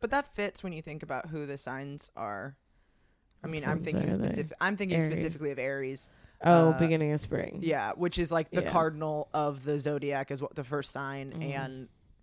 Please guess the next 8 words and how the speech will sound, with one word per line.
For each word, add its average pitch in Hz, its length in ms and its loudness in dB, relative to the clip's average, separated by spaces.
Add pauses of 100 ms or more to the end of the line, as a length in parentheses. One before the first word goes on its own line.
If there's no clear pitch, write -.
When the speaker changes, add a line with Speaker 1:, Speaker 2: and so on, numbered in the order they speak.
(120)
Speaker 1:
a 143 140 0
cardinal 135 380 -2
sign, 131 340 -6
which 135 180 -8
is 131 120 -4
all 135 200 0
about 127 400 -2 (260)
action, 131 580 -4